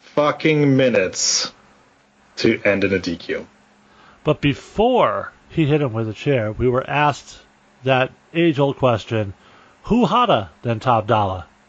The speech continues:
Speaker 1: That's true. <laughs>
Speaker 2: Troy, would you like to tell everyone the answer to that question?
Speaker 1: That would be nobody. Uh,
Speaker 2: Not, nada.
Speaker 1: <laughs> Nada. Um,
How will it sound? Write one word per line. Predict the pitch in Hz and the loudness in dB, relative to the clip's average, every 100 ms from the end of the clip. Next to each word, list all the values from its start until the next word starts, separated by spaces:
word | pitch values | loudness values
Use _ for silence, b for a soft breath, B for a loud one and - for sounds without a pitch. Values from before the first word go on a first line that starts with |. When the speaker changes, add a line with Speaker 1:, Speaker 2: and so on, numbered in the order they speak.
| - | -4
Speaker 1:
That's | 113 - | -2 0
true. | 156 110 104 | 2 2 0
<laughs> | - - - - 185 - - - - - - - _ _ _ _ | 0 0 0 2 0 0 -2 -4 -8 -8 -8 -20 _ _ _ _
Speaker 2:
Troy, | - 127 135 | -2 0 2
would | 131 | 2
you | 123 | 2
like | - | 0
to | |
tell | - 127 | 0 2
everyone | 127 131 | 2 2
the | |
answer | 131 131 156 | 2 0 0
to | |
that | 165 165 | 0 2
question? | 190 190 285 277 - _ _ _ _ _ _ _ _ _ | 2 2 0 -2 -6 _ _ _ _ _ _ _ _ _
Speaker 1:
That | - 82 | -2 0
would | 78 | 0
be | 78 | 0
nobody. | 80 76 69 _ _ B B - | 0 0 -2 _ _ B B -2
Uh, | 151 139 135 123 | 0 2 0 0
Speaker 2:
Not, | 151 165 170 | 0 0 0
nada. | 175 175 175 139 - _ _ | 0 2 2 0 -4 _ _
Speaker 1:
<laughs> | _ _ 117 | _ _ -4
Nada. | 107 95 - - B B B B B - - | -2 -2 -6 -12 B B B B B -6 0
Um, | 139 123 117 110 | 2 2 0 -4